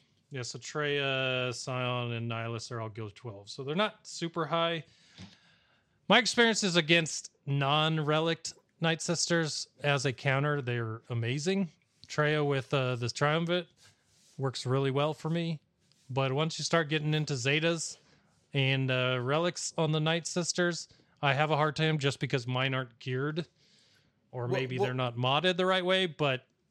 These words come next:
Speaker 2: What, what
Speaker 1: yeah,
Speaker 2: gear
Speaker 1: they
Speaker 2: levels are we talking? Like eleven or twelve?
Speaker 1: Twelve. So I've got
Speaker 2: Okay.
Speaker 1: my, all mine are at twelve. And maybe one or two relics on a Night Sister team, I can take 'em out.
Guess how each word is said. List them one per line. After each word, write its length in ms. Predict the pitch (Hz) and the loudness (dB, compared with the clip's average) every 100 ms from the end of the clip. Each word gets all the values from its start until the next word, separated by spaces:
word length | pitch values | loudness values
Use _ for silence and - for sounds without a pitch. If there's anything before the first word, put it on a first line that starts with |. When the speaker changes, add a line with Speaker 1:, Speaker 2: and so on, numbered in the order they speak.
| _ | _
Speaker 2:
What, 320 | 156 202 170 | 0 2 2
what 140 | 135 202 | 0 0
Speaker 1:
yeah, 40 | |
Speaker 2:
gear 160 | 165 175 | 2 4
Speaker 1:
they 140 | 156 147 | 6 4
Speaker 2:
levels 160 | 151 139 | 2 -2
are 80 | |
we 140 | 117 117 | -4 -4
talking? 400 | 127 110 - 95 90 - | 0 0 -2 -8 -10 -6
Like 160 | 107 | -6
eleven 380 | 107 117 135 139 | -2 0 0 -2
or 80 | 98 | -10
twelve? 380 | - 73 50 - - _ _ _ _ _ _ _ _ - | -8 -10 -10 -14 -20 _ _ _ _ _ _ _ _ -4
Speaker 1:
Twelve. 360 | 151 143 110 107 - _ | 2 4 2 -8 -20 _
So 140 | - 147 | -2 2
I've 160 | 156 | 2
got 200 | 160 156 | 2 0
Speaker 2:
Okay. 160 | 107 151 | 0 0
Speaker 1:
my, 280 | 170 185 175 | 2 2 2
all 240 | 165 175 | 2 4
mine 200 | 165 160 | 4 4
are 100 | 151 | 2
at 100 | 131 | 0
twelve. 440 | - 131 113 107 - _ - - - - - - - _ | -2 -4 -4 -8 -14 _ -20 -20 -20 -20 -18 -18 -20 _
And 640 | 135 127 127 123 123 123 127 _ _ _ _ _ - _ | -2 0 0 0 0 -2 -4 _ _ _ _ _ -20 _
maybe 280 | 151 160 175 | 0 2 2
one 220 | 160 175 | 2 2
or 80 | 175 | 0
two 240 | - 226 226 | 0 -2 2
relics 360 | 226 226 208 | 2 2 2
on 100 | 220 | 2
a 80 | 208 | 2
Night 220 | 202 202 | 2 0
Sister 320 | - 196 - | -2 -4 -4
team, 460 | 180 190 185 185 180 - _ | 0 2 4 4 0 -4 _
I 60 | 139 | -6
can 120 | 143 | -2
take 200 | 147 143 | 0 0
'em 120 | 147 | 2
out. 220 | 147 143 | 4 2